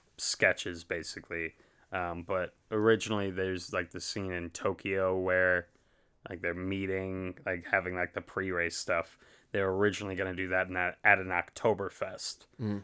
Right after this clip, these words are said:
Speaker 1: Um, so there's a joke, uh, Materhosen. He's like, "Look, I'm, I'm Materhosen."
Speaker 2: Yeah, you had the
Speaker 1: Yeah.
Speaker 2: pulled up today.
Speaker 1: Yeah. Um, so <laughs> if you, if you feel like watching something pretty stupid, some of the sketches, though, were a little graphic. Like,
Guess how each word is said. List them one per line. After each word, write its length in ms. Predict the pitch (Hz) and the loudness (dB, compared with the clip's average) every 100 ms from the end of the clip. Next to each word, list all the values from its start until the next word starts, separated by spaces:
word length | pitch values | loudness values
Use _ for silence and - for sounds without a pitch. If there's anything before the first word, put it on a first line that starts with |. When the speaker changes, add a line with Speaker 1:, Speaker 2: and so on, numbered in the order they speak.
| - - | -12 -10
Speaker 1:
Um, 240 | 90 82 | -8 -8
so 140 | 80 90 | -8 -8
there's 200 | 85 90 | -8 -10
a 60 | |
joke, 320 | 82 95 80 - - | -8 -6 -6 -8 -10
uh, 240 | 90 82 80 | -4 -4 -4
Materhosen. 880 | 98 98 95 87 92 87 82 87 87 92 _ _ _ _ _ | -2 0 0 -2 -2 -4 -6 -10 -16 -20 _ _ _ _ _
He's 160 | 92 95 | -16 -10
like, 140 | 92 | -2
"Look, 220 | 113 127 107 | 4 4 4
I'm, 240 | 117 120 | 2 0
I'm 240 | 117 127 131 | 2 2 4
Materhosen." 960 | 139 151 135 107 104 101 90 92 87 85 _ _ - - | 4 4 6 4 4 2 -2 -6 -8 -10 _ _ -20 -16
Speaker 2:
Yeah, 160 | 104 101 | -2 0
you 100 | 101 | 0
had 100 | 92 | -2
the 80 | 92 | -4
Speaker 1:
Yeah. 80 | - | 0
Speaker 2:
pulled 160 | 104 | 4
up 140 | 98 - | 4 0
today. 360 | 95 104 104 98 | 2 4 4 0
Speaker 1:
Yeah. 280 | 120 107 90 - _ | 0 0 0 -6 _
Um, 400 | 95 92 90 92 | -2 -2 -2 -4
so 260 | - 101 98 | -2 0 2
<laughs> 40 | |
if 160 | 98 - | 2 0
you, 140 | 127 117 _ _ | 0 0 _ _
if 60 | |
you 100 | 110 | -8
feel 200 | 104 131 | 0 6
like 380 | 127 117 101 _ _ _ - _ | 8 6 4 _ _ _ -20 _
watching 340 | 107 107 - 113 | 4 6 4 2
something 320 | - 120 117 | 2 4 2
pretty 240 | - 120 | 2 2
stupid, 580 | 107 - 123 - 98 90 - _ - - | 2 4 4 4 0 -4 -14 _ -20 -20
some 200 | - 170 | 0 4
of 60 | 214 | 8
the 80 | 196 | 6
sketches, 520 | - 147 151 156 117 | 8 8 8 6 6
though, 120 | 117 | 8
were 120 | 110 | 8
a 40 | 107 | 8
little 220 | 110 110 | 8 6
graphic. 480 | 92 107 107 - 110 | 6 6 6 4 2
Like, 300 | 110 101 - | 2 2 -2